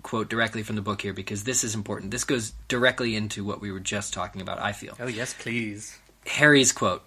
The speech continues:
Speaker 1: "He said the protection my, my mother left in me, he'd have it too, and he was right. He could touch me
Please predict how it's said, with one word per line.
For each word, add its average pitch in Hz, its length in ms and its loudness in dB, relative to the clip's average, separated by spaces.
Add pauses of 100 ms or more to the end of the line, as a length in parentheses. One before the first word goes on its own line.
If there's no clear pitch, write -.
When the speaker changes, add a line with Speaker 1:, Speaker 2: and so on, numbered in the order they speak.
(300)
Speaker 1:
"He 165 240 4
said 185 380 4
the 175 100 4
protection 117 840 0 (260)
my, 113 420 2 (200)
my 120 220 4
mother 131 340 8
left 107 320 0
in 101 180 0
me, 104 300 -2 (220)
he'd 156 320 6
have 127 240 6
it 117 120 0
too, 123 540 2 (420)
and 127 200 4
he 143 160 4
was 147 240 4
right. 117 360 2 (360)
He 143 180 0
could 139 180 0
touch 147 280 4
me 131 300 0